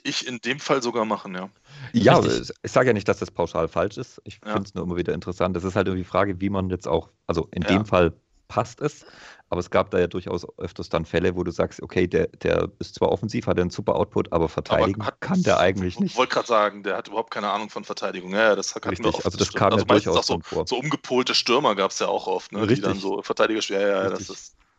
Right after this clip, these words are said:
Speaker 2: Wo ich dann
Speaker 3: Aber
Speaker 2: sag,
Speaker 3: hast du
Speaker 2: das
Speaker 3: in
Speaker 2: hat
Speaker 3: dem
Speaker 2: halt
Speaker 3: Fall
Speaker 2: nichts
Speaker 3: nicht
Speaker 2: mit
Speaker 3: dann schon
Speaker 2: besten
Speaker 3: wieder
Speaker 2: Verteidiger
Speaker 3: fast
Speaker 2: zu tun.
Speaker 3: einen Stürmer bei, äh, <laughs> von den Punkten her auf jeden Fall?
Speaker 2: Ja, von den Punkten her schon, aber er, er, er spielt ja Verteidiger und er kann halt auch verteidigen. Das,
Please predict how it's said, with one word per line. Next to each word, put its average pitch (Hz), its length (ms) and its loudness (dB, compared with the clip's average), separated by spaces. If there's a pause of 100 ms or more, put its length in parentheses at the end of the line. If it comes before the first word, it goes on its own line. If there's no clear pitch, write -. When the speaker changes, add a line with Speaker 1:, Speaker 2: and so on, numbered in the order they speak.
(160)
Speaker 2:
Wo 92 100 -2
ich 90 60 0
dann 92 120 2
Speaker 3:
Aber - 20 4
Speaker 2:
sag, 87 80 6
Speaker 3:
hast 85 120 2
du 185 40 4
Speaker 2:
das 175 60 6
Speaker 3:
in 151 60 4
Speaker 2:
hat - 100 2
Speaker 3:
dem 131 60 8
Speaker 2:
halt 85 100 4
Speaker 3:
Fall 170 180 8
Speaker 2:
nichts - 20 2
Speaker 3:
nicht 113 160 2
Speaker 2:
mit 131 100 4
Speaker 3:
dann - 40 0
schon 131 140 -2
Speaker 2:
besten 92 140 -8
Speaker 3:
wieder - 100 2
Speaker 2:
Verteidiger 101 140 -6
Speaker 3:
fast 127 140 -4
Speaker 2:
zu - 60 -12
tun. - 60 -8
Speaker 3:
einen 143 60 -8
Stürmer 120 520 -8
bei, 147 300 -6
äh, 135 300 -4 (440)
<laughs> - 80 2 (520)
von 190 200 -4
den 160 100 -4
Punkten 170 360 -6
her 196 140 -6
auf 190 100 -12
jeden 180 160 -4
Fall? 113 320 -4 (600)
Speaker 2:
Ja, 117 80 8
von 156 120 2
den 117 100 0
Punkten 156 240 -4
her 95 140 0
schon, 139 240 0
aber 85 180 0
er, - 140 -4
er, - 240 -6
er - 80 -6
spielt 135 220 0
ja 120 40 2
Verteidiger 92 500 4
und 120 220 2
er - 140 0
kann 104 180 0
halt 98 140 0
auch 92 80 -4
verteidigen. 92 540 -4
Das, - 340 -6